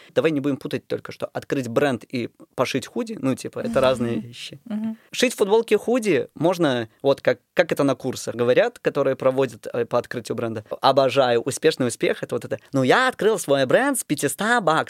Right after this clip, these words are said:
Speaker 1: Ну, это
Speaker 2: Мгм.
Speaker 1: такая ложь. Это просто такая ложь. Ну, потому что... Ну, я даже не верю, что ты худи с пятиста баксами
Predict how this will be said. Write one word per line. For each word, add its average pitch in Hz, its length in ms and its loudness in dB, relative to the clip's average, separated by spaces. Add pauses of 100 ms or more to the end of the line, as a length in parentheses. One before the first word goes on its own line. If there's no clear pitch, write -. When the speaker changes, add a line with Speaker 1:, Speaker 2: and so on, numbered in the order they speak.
(100)
Speaker 1:
Ну, 208 160 0
это 247 160 2
Speaker 2:
Мгм. 247 100 0
Speaker 1:
такая 247 360 0
ложь. 214 540 -2
Это 214 120 4
просто 233 240 2
такая 277 260 4
ложь. 220 380 2
Ну, 208 100 0
потому 190 260 0
что... 175 360 0
Ну, 254 80 4
я 247 160 6
даже 226 200 2
не 240 100 2
верю, 247 180 2
что 226 140 -6
ты 226 100 2
худи 131 300 -2
с - 80 -10
пятиста 135 380 0
баксами 131 420 2